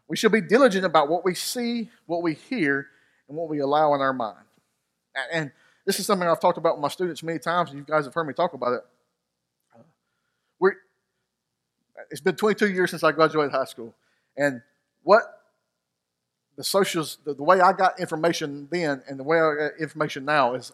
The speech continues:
light years in twenty-two years. And I can imagine in the next twenty years it's gonna be even more, right? So what you're taking in, what, where they gain information is a different platform than it used to be, right?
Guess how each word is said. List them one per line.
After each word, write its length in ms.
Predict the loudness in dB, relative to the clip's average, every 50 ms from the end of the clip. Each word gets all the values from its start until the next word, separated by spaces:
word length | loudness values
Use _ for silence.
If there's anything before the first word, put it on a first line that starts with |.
| _ _ _
light 360 | 4 6 6 6 6 0 -6
years 400 | -10 -10 -10 -10 -12 -14 -14 -16 _ _ _ _ _ _ _
in 80 | -20 -14
twenty-two 340 | -12 -12 -10 -10 -12 -14
years. 400 | -14 -14 -14 -16 -18 -20 _ _ _ _ _ _ _ _ _ _ _ _ _ -4
And 200 | -4 -4 -4 -10 _ _ _ -6
I 60 | -4
can 80 | -2
imagine 380 | 0 4 4 4 4 4 0 -4
in 120 | -4 0
the 60 | 0 -2
next 140 | -2 -2
twenty 220 | -6 -8 -8 -6 -4
years 200 | -4 -4 -4 -6
it's 100 | -8 -8
gonna 160 | -6 -4 -2
be 60 | -4
even 180 | -4 -4 -6 -4
more, 280 | -2 -2 -4 -4 -6 -12 _ _ _ _ _
right? 200 | -2 -2 -2 -2 -6 _ _ _ _ _ _
So 140 | -12 -4 -2
what 180 | -2 -2 -2
you're 80 | -4 -2
taking 400 | 2 2 2 4 2 -2 -2 0
in, 320 | 2 2 4 2 2 0 -6 _ _ _ _ _
what, 180 | -2 -2 0 2
where 140 | 2 4 4
they 120 | 4 4
gain 180 | 4 0 0 0
information 500 | 0 -2 0 4 4 4 4 2 -2 -8
is 80 | -10
a 40 | -6
different 300 | -4 -4 -4 -4 -4 0
platform 380 | 0 0 0 0 -4 -6 -6 -4
than 140 | -6 -6
it 40 | -8
used 160 | -10 -14 -14
to 60 | -16 -18
be, 140 | -20 -20 -14 -8
right? 220 | -6 -6 -6 -6